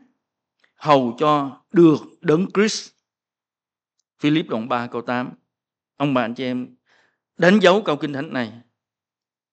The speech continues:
và suy gẫm về ý tưởng nhận biết Chúa là quý hơn hết. Sau nhiều năm đi theo Chúa, thờ phượng Chúa, hầu việc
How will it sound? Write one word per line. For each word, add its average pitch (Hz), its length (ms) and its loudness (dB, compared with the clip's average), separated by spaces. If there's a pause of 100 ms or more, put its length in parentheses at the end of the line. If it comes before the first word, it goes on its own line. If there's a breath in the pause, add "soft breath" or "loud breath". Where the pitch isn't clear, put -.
(440)
và 135 180 -4
suy 214 240 0
gẫm 170 320 0
về 131 360 0 (680 soft breath)
ý 262 280 6
tưởng 147 400 2 (840)
nhận 143 480 0
biết 202 200 -2
Chúa 214 380 -6 (140)
là 131 420 -10
quý 151 240 -2
hơn 135 200 -6
hết. 131 120 -8 (2500)
Sau 185 240 2
nhiều 170 180 0
năm 151 240 0
đi 165 140 -2
theo 160 160 -2
Chúa, 170 340 -4
thờ 135 200 0
phượng 120 200 -4
Chúa, 151 280 -4
hầu 123 140 -4
việc 117 140 -8